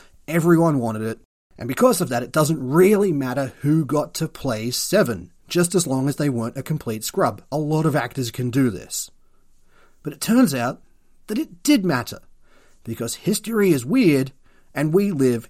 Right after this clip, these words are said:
in the darkest possible timeline. The actor that ended up getting cast as Seven of Nine was Jeri Ryan. Jeri Ryan was relatively unknown at the time.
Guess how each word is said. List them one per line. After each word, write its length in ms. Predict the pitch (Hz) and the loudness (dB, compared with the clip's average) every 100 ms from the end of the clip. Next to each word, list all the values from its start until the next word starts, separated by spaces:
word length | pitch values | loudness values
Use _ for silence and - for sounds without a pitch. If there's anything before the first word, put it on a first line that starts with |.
| - | -6
in 160 | 135 | -2
the 100 | 139 | -2
darkest 680 | 151 135 110 104 123 110 - | -2 -4 -4 -4 -8 -10 -12
possible 500 | - 104 95 107 98 | -8 -6 -6 -6 -8
timeline. 760 | 101 - 147 151 135 113 95 - _ _ _ _ _ _ _ _ _ _ - - | -12 -4 0 2 2 -2 -6 -12 _ _ _ _ _ _ _ _ _ _ -20 -14
The 140 | 131 139 | -8 -4
actor 280 | 175 - 240 | -4 -2 0
that 180 | 202 156 | 2 2
ended 220 | 175 175 | 2 2
up 140 | 175 | 0
getting 240 | 160 135 127 | -2 -2 -2
cast 520 | - 160 185 180 - | -6 -2 -2 -2 -6
as 140 | 120 | -6
Seven 340 | - 151 175 226 | -4 -2 0 2
of 120 | 185 | 2
Nine 480 | 143 120 127 123 - - - - - - | 2 2 0 -2 -8 -20 -20 -20 -20 -14
was 220 | 107 117 | -8 -8
Jeri 480 | - 131 127 127 139 | -8 -4 -2 -2 -2
Ryan. 460 | 123 120 107 92 - _ _ _ _ _ - - _ _ _ _ _ _ _ _ _ _ _ | 0 0 -2 -6 -16 _ _ _ _ _ -20 -20 _ _ _ _ _ _ _ _ _ _ _
Jeri 380 | 110 160 240 226 | -6 0 0 0
Ryan 420 | 143 139 147 143 | 0 0 0 0
was 220 | 120 104 | 0 -4
relatively 640 | 104 123 127 123 135 110 120 | -4 -2 -2 0 -2 -2 -4
unknown 560 | 117 117 117 120 135 131 | -2 -2 -2 -2 -2 -2
at 180 | 113 | -6
the 60 | 104 | -10
time. 560 | - 113 110 123 139 | -12 -8 -4 -4 -6